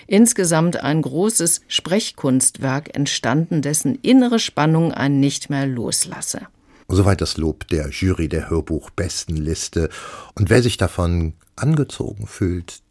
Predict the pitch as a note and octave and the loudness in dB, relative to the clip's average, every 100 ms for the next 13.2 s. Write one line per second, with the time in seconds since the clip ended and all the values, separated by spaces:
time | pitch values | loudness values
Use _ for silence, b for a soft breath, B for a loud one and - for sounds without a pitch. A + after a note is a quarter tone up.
0 | _ _ - G2+ F#2 F2+ D#2+ E2+ D#2+ D2+ | _ _ -2 0 2 0 0 -2 -2 -6
1 | - - - - E3 E3 C3 F#2+ E2+ - | -10 -14 -18 0 4 6 6 6 2 -2
2 | - - G#2 A2+ G#2+ - - D#2+ D#2 D2+ | -8 -2 0 2 0 -2 -2 -4 -6 -10
3 | - A2 A2 - A2 F#2+ G#2 G2+ E2 - | -4 0 0 0 0 4 4 2 -2 -2
4 | F2+ F#2 F2 G2 F#2+ G#2 G#2 - D#2 C2 | -2 -2 0 -2 -2 -2 -2 -4 -4 -4
5 | - B B B - G2 F2+ G#2 G#2 G#2+ | -8 B B B 0 2 4 2 2 -2
6 | - F#2 E2+ E2 - F2+ F2 E2 A#2+ C#3 | 0 0 0 -4 -4 -2 -2 -2 -4 -4
7 | C#3+ C3+ - A#2+ A#2 - F#2 F#2 F#2+ G2+ | 0 -2 0 -4 -4 -4 -4 -2 0 2
8 | G2 G2+ - - - b b b b G#2 | 2 2 -2 -6 -8 b b b b -4
9 | - G#2 G2 - D#3 C#3+ - - B2+ A2+ | 0 0 0 -4 -4 -4 -8 -8 -4 0
10 | G#2+ - F#2+ G#2 - A2 F#2 C#3+ - - | -2 -2 -4 -4 -6 -4 -2 -4 -6 -2
11 | A2+ D3+ - - F2+ F2 F#2 D#2+ D#2+ - | 0 0 -4 -6 -4 -2 -4 -4 -6 -6
12 | E2 E2 F2 - F2 - F2+ F2 E2+ G#2+ | -6 -6 -8 -6 -8 -6 -6 -4 -2 -2
13 | G#2 - | -4 -8